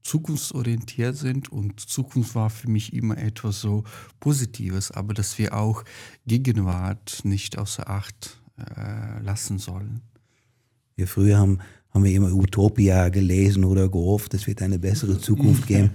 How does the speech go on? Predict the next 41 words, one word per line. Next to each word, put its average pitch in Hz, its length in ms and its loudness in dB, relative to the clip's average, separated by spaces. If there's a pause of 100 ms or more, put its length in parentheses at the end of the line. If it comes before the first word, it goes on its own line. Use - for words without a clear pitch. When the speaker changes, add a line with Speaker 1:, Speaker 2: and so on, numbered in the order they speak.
(100)
Speaker 1:
<laughs> - 160 -16
Genau. 104 200 8
Speaker 2:
Aber 107 120 8
jetzt 107 300 8
sind 117 120 6
wir 117 60 10
Speaker 1:
Genau. 107 140 8
Speaker 2:
eher 110 220 8
so 110 120 6
Richtung 107 400 4
Dystopia. 95 840 6 (260)
Also, 104 340 4 (640)
mm, 104 600 -4 (380)
gibt 110 240 0
es - 120 -4
noch 110 200 0
Öl? 117 520 4
Wird 107 200 0
es 110 160 -4
noch, 107 480 0
äh, 107 260 0
das 110 200 -2
Meer 104 240 2
geben? 117 260 2
Wird 110 120 2
es - 60 -2
noch 104 140 2
die 120 120 -4
Fische 120 360 0
geben? 113 260 4
Also, 110 200 4 (440)
mm, 104 240 -2
wird 113 140 2
es 107 120 2
wieder 113 160 6
Krieg 135 340 4
geben? 123 300 6
Also, 110 180 0
es 110 120 0
ist 101 60 -4
immer, 120 440 2